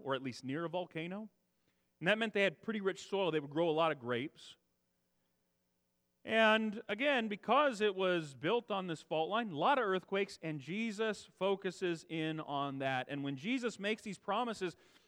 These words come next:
the Philadelphian Christian, their ears would perk up and hear,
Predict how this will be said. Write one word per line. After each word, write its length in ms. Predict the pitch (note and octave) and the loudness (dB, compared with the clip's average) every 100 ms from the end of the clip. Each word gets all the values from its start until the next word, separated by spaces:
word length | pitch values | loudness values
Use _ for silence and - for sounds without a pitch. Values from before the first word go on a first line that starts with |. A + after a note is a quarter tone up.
| - | -4
the 80 | - | 2
Philadelphian 720 | A#3 B3 G#3 B3+ A#3+ A#3 F#3+ | 6 8 8 8 6 0 0
Christian, 460 | - C4 - G#3 E3 _ _ | -2 -4 0 -2 -2 _ _
their 160 | F#3+ G3+ | 6 6
ears 260 | A3+ C4+ A#3+ | 6 2 2
would 160 | G3+ - | -2 2
perk 240 | A3+ G#3 | 0 8
up 280 | B3+ B3 - | 10 10 6
and 160 | G3+ F#3+ | -2 0
hear, 480 | A#3 C4 A3 F#3+ | 2 6 6 4